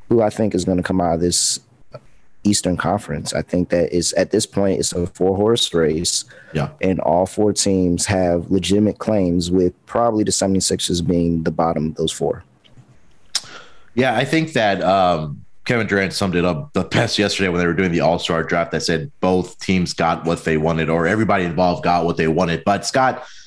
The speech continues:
Speaker 2: um, obviously you bring up Brooklyn Nets fan. Uh, uh, what was your reaction to the trade, and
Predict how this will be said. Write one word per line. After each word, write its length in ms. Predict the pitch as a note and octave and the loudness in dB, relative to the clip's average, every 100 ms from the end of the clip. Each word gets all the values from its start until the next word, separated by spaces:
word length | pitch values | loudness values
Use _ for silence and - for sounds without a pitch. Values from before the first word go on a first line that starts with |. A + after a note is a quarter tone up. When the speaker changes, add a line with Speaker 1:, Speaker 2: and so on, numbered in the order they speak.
| - | -4
Speaker 2:
um, 520 | - A#2+ A#2+ A2 F#2 - A2+ | 2 4 4 2 0 -2 0
obviously 280 | C3 A#2+ | 0 2
you 120 | C3+ C3 | 2 4
bring 220 | B2+ B2 | 2 0
up 120 | A#2+ | 0
Brooklyn 300 | B2+ A#2 G#2+ | -2 0 2
Nets 220 | A#2 A2+ | 2 0
fan. 460 | - A2+ A2+ A2+ - _ _ - | -2 0 2 0 -4 _ _ 2
Uh, 500 | G#2+ A2 G#2+ G2+ - - | 4 6 4 2 -2 0
uh, 300 | A#2+ A2 A2 | 2 4 4
what 140 | A2+ D3 | 4 2
was 100 | C#3 | 2
your 120 | B2+ | 2
reaction 520 | A#2 A2 A2+ - G#2 | 4 2 0 -2 -4
to 140 | - | -2
the 120 | G2 F#2+ | 0 0
trade, 340 | - G#2 G2+ | 0 0 2
and 220 | F#2+ F2+ | 0 -2